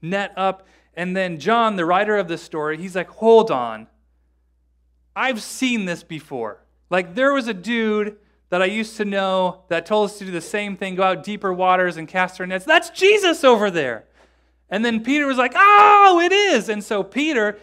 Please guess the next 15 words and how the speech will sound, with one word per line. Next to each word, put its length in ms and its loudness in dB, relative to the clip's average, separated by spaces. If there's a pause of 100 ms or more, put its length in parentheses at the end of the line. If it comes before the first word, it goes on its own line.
(160)
he 180 0
jumps 400 -2
off 240 4
the 100 -4
side 300 0
of 60 -8
the 80 -4
boat. 360 0 (220)
He 160 -4
swims 400 -6
the 100 -4
fastest 720 -6
one 280 -2
hundred 500 -4
meter 540 -4